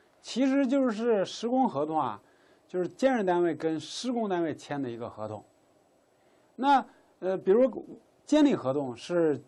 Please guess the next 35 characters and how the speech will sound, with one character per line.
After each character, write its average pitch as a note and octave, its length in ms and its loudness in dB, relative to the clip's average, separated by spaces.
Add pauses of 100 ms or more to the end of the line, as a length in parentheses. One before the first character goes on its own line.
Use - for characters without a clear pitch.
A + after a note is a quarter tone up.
建 A#3 160 4
设 F#3+ 80 6
单 E3 140 6
位 D3+ 80 -4
跟 D#3 340 -2
监 A#3+ 240 2
理 G3 80 6
单 C#3 140 0
位 C3 100 -6
签 B2 180 -10
的 A2 80 -10
合 G2+ 160 -14
同， G2+ 160 -14 (460)
勘 C4+ 240 2
察 D3 220 2
是 C#3+ 100 -6
跟 E3 180 -4
勘 G3+ 220 -4
察， A#2+ 260 -4
设 A3+ 240 0
计 D3 220 0
是 D3+ 180 -8
建 F3+ 140 -2
设 D#3 80 -2
单 D3+ 120 -4
位 C#3+ 60 -8
跟 C#3 300 -8
设 - 260 -4
计 B2 120 -4
单 A2+ 160 -8
位 A2 180 -14
签 A#2+ 140 -12
的 G#2+ 80 -12
合 G#2 120 -18
同。 G#2 120 -18